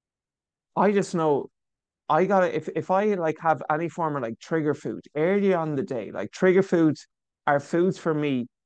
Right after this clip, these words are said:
and, and foods for everyone here listening, that if you have one, you just kind of find it hard to get the day back in order, back into routine again. And that can just be like a domino,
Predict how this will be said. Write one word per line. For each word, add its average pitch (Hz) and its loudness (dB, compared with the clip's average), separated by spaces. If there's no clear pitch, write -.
and, 139 -6
and 139 -4
foods 196 2
for 156 -2
everyone 180 -2
here 143 -2
listening, 131 -6
that 120 -2
if 147 -4
you 156 2
have 170 2
one, 185 2
you 156 0
just 185 -8
kind 220 -4
of 196 -6
find 196 -2
it 123 -8
hard 147 -4
to 160 -4
get 180 -2
the 185 2
day 170 2
back 156 -2
in 147 -2
order, 156 2
back 151 -2
into 147 -6
routine 139 -2
again. 175 -2
And 147 -2
that 156 0
can 160 -4
just 147 -6
be 156 0
like 143 0
a 120 -4
domino, 131 -2